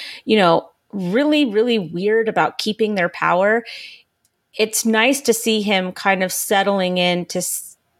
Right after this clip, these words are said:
to know and to understand that, okay, maybe I'm not the chosen one.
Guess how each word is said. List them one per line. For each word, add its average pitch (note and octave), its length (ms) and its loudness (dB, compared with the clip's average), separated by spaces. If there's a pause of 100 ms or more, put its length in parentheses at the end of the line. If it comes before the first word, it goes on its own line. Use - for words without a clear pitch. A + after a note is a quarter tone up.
(180)
to G#3 140 0
know F3+ 480 4
and F3 160 0
to - 120 -2
understand F3 600 0
that, E3+ 160 -2
okay, G#3 560 0 (260)
maybe A3+ 600 0
I'm F#3+ 140 0
not D#3+ 200 -4
the - 60 -16
chosen - 440 -8
one. - 280 -12